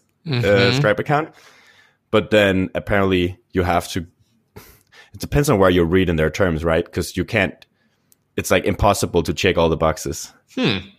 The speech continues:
Speaker 1: 'Cause one place it says that you have to have separate accounts, and another place it says that you can't. So it's like,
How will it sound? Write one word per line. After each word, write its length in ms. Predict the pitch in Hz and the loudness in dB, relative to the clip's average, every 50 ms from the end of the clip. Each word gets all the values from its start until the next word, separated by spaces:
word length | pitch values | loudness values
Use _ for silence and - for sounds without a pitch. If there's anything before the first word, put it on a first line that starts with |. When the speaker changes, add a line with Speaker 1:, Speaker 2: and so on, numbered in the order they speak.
| _ _ _ _ _ _ _ _ _ | _ _ _ _ _ _ _ _ _
Speaker 1:
'Cause 160 | - 110 101 | -4 -4 -2
one 240 | 92 98 110 113 113 | 2 2 4 4 2
place 240 | - - 107 101 - | 2 2 2 2 2
it 120 | 90 - - | 0 -6 -2
says 240 | - 92 87 - | 0 0 0 0
that 120 | - 82 - | -2 -6 -4
you 60 | 82 78 | -4 -2
have 260 | - 82 85 85 - | 0 0 -2 -2 -2
to 100 | - 110 | -2 -2
have 160 | 107 113 107 | 0 0 -2
separate 500 | - - - 101 95 - 98 101 87 - - - | -2 -2 -2 -2 2 2 2 2 2 -2 -8 -8
accounts, 500 | 107 104 - 113 107 110 131 143 - - _ _ _ _ _ _ _ _ _ - - | -8 -6 -2 0 0 0 0 -2 -6 -12 _ _ _ _ _ _ _ _ _ -4 -2
and 120 | 95 95 | 0 2
another 240 | 90 90 87 90 90 | 2 4 4 2 2
place 300 | 85 - 90 82 78 - | 2 0 0 0 0 -2
it 80 | 76 - | -6 -6
says 240 | - - 78 73 - | -2 -2 -2 -2 -2
that 120 | 80 69 | -6 -6
you 80 | 69 67 | -6 -8
can't. 440 | - - - 82 76 76 71 67 - | -10 -6 -4 -2 -2 -2 -2 -4 -4
So 140 | - 85 80 | -2 -2 -2
it's 160 | 76 - - | -2 0 0
like, 260 | 85 76 73 - - | 0 0 -2 -4 -8